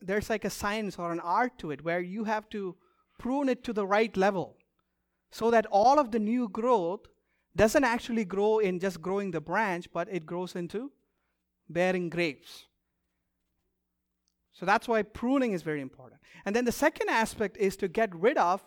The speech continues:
dead wood, which are dead branches that are no longer capable of bearing fruit. S-, because if you leave dead wood on the, on the vines, what happens? It basically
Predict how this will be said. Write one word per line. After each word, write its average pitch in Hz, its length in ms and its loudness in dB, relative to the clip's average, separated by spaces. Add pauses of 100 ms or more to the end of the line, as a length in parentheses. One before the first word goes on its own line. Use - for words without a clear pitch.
dead 254 280 2
wood, 165 260 0 (540)
which 190 160 -2
are 208 60 4
dead 254 340 2
branches 190 420 0
that 190 160 0
are 196 140 0
no 202 160 -2
longer 214 340 0
capable 208 540 -4
of 175 100 -4
bearing 185 300 -4
fruit. 240 280 -6 (360)
S-, - 240 -16 (120)
because 208 380 2
if 226 160 -4
you 254 100 -4
leave 214 440 -4
dead 349 240 6
wood 226 280 4
on 185 200 -2
the, 160 160 -4 (260)
on 175 200 -4
the 165 100 -4
vines, 156 360 -2
what 175 140 -2
happens? 143 540 -6 (1040)
It 196 120 -4
basically 233 800 2